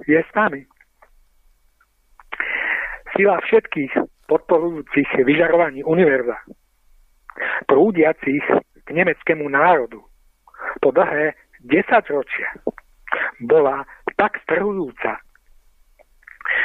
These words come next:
že v jej zneužití si fašistické Nemecko neuveriteľne rýchlo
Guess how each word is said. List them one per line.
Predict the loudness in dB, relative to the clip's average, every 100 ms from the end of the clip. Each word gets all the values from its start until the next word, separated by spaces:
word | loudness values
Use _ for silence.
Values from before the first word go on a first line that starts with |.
| -2
že | 0 2
v | 4
jej | 2
zneužití | 0 0 0 -4 -8 -14 -16 _ _ _ _ -4
si | 0
fašistické | 0 -2 -10 -8 -4 -4 -4
Nemecko | -2 -2 -2 -2
neuveriteľne | 0 2 4 4 4 0 -2 0 2 2
rýchlo | 2 0 -2